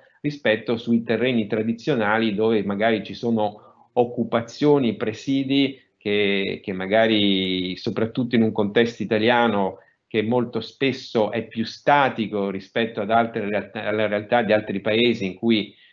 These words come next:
eh, magari c'è un livello di, eh, diciamo, di, di maggiore, eh, lasciatemi usare il termine, anche competizione aperta. Eh, in Italia, sì, in tanti settori, eh, diciamo, sappiamo bene che abbiamo un'economia un po' statica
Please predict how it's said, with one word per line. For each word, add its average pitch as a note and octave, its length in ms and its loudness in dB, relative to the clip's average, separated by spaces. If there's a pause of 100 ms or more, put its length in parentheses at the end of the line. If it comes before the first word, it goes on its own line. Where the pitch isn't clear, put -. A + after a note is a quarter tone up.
(100)
eh, G2 160 -4
magari G2 420 0
c'è G#2 180 -6
un G2 120 -2
livello G#2 480 2
di, G2+ 420 -4 (260)
eh, F#2 640 0
diciamo, F#2+ 540 -2
di, G2 300 -2
di G#2 140 -4
maggiore, G#2+ 960 4
eh, G2 640 -4 (380)
lasciatemi A#2 520 4
usare A#2 280 6
il A2 80 -2
termine, A#2 420 4
anche A2 240 -2
competizione A#2 1200 2 (260)
aperta. A2+ 840 0 (300)
Eh, F#2+ 300 -4
in G2 100 -4
Italia, A#2+ 460 4
sì, G#2 120 -8
in G2 120 -6
tanti A#2 320 -2
settori, A#2 880 0
eh, G2 260 -4
diciamo, G2+ 400 -2
sappiamo A2 460 -4
bene A2 240 4
che G2 80 -2
abbiamo G#2 260 0
un'economia G#2+ 560 0
un G2+ 140 -2
po' A2 120 -2
statica G#2+ 800 2